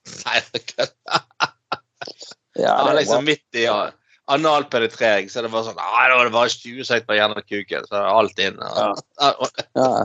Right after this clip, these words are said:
Speaker 2: så
Speaker 1: Det
Speaker 2: ser
Speaker 1: er sånn,
Speaker 2: du
Speaker 1: det, det
Speaker 2: Willy på halsen.
Speaker 1: Ja, det, det, det er Suicide Solution for, eh, for swingersklubben-versjonen. <laughs> Ja, ja, men
Speaker 2: Åh.
Speaker 1: du, Magne, du driver jo litt, eh, en del valgkamp for tiden og sånn.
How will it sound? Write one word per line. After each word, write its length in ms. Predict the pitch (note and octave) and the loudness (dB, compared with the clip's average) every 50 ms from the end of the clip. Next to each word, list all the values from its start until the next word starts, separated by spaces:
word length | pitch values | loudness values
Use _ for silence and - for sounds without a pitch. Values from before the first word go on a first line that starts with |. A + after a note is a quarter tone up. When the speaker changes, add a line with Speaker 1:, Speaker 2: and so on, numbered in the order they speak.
| A2 - _ | -4 -4 _
Speaker 2:
så 80 | - | -4
Speaker 1:
Det 40 | B2+ - | -2 0
Speaker 2:
ser 160 | - D#3+ D#3 | 2 2 2
Speaker 1:
er 80 | D#3 | 4
sånn, 180 | C#3+ C3+ B2 G#2+ - - - - - _ | 4 2 2 0 -4 -12 -20 -20 -16 _
Speaker 2:
du 120 | - D3+ E3+ | -2 0 2
Speaker 1:
det, 100 | E3+ D#3+ | 2 4
det 80 | D#3 D3 C3+ | 4 4 2
Speaker 2:
Willy 240 | B2+ - - - - _ | 2 -2 -6 -16 -6 _
på 120 | D3 C3+ | 0 2
halsen. 480 | C#3 E3 D#3+ D#3 D3+ - - - B2 G#2+ A2 - _ _ _ _ _ _ _ _ _ _ _ _ _ _ _ _ _ _ _ _ - _ _ - | 2 2 2 2 2 0 0 -2 -2 -4 -4 -8 _ _ _ _ _ _ _ _ _ _ _ _ _ _ _ _ _ _ _ _ -20 _ _ 0
Speaker 1:
Ja, 200 | C3 C#3+ D#3+ D#3+ | 2 4 4 4
det, 140 | D#3 D#3 D3 C#3+ | 4 4 4 2
det, 140 | D3+ D#3 D#3 | 2 2 4
det 140 | E3 D#3 B2+ | 2 2 2
er 20 | - | 0
Suicide 440 | - D3 D3 D3 C#3 - D3 C#3 A#2+ | -2 -2 -2 -2 0 2 2 2 2
Solution 560 | - C#3 B2+ B2+ B2 A#2 A2+ - A2+ G2+ G2 | 2 -2 0 0 0 -2 0 -2 -2 -2 -2
for, 260 | G2+ G#2 G2+ G2+ G2+ G2+ | -2 0 2 4 6 6
eh, 160 | G2+ G2 F#2+ F#2 - | 6 6 4 2 0
for 160 | - G2 F#2+ | 0 0 0
swingersklubben-versjonen. 1700 | - A2+ A2 G#2 G2+ - - - - - C3+ A2+ - - - _ - B2 - - C#3+ D3 C#3 B2 - - - C3+ A#2+ G2+ - - - - _ | 2 0 2 2 2 0 -2 -6 -8 -10 -10 -10 -10 -18 -14 _ -10 -10 -10 -12 -2 2 2 2 2 0 -2 -2 -2 -2 -6 -8 -14 -20 _
<laughs> 40 | _ _ - C#3 - _ _ - D3+ - - _ _ _ - - - _ _ _ - - _ _ _ - G#2+ - - _ _ - - _ _ _ _ _ _ _ _ - - - - - - - - - - - - | _ _ -6 -6 -6 _ _ -4 -4 -4 -4 _ _ _ -10 -10 -10 _ _ _ -20 -20 _ _ _ -6 -6 -6 -8 _ _ -12 -12 _ _ _ _ _ _ _ _ -20 -20 -20 -20 -20 -20 -20 -20 -20 -20 -8 -4
Ja, 240 | C#3 D#3 F3 G3 G3+ | 0 0 2 2 2
ja, 180 | F#3+ F3+ E3+ | 2 2 2
men 160 | E3+ F#3+ G#3 | 2 0 0
Speaker 2:
Åh. 40 | G#3 | 2
Speaker 1:
du, 220 | B3 B3+ A#3 G#3 F#3+ | 2 2 2 2 2
Magne, 240 | F3 E3+ E3 D#3+ D#3 | 2 0 0 0 0
du 140 | D#3+ F3 F#3 | -2 -2 -2
driver 300 | F#3 G#3+ G#3+ G#3 G3 F#3+ | 0 0 0 2 2 2
jo 20 | |
litt, 300 | G3 G3+ G3 F#3+ - _ F#3+ | 2 2 0 0 -2 _ 0
eh, 460 | F#3 F3+ F3 E3+ E3+ E3 D#3+ D#3+ D#3+ | 2 4 4 4 4 4 4 2 2
en 60 | D#3+ F#3 | 2 2
del 100 | F3 E3 E3 | 0 2 2
valgkamp 400 | F3+ F3 D#3+ - - D3+ B2+ - | 0 0 0 0 -2 -2 -2 -2
for 80 | - A#2 | -6 -2
tiden 300 | - B2+ B2 B2 A#2+ A#2 | 0 0 0 0 -2 -4
og 60 | A2+ | 0
sånn. 240 | B2+ B2+ A#2+ A2 G#2 | 2 2 2 2 -2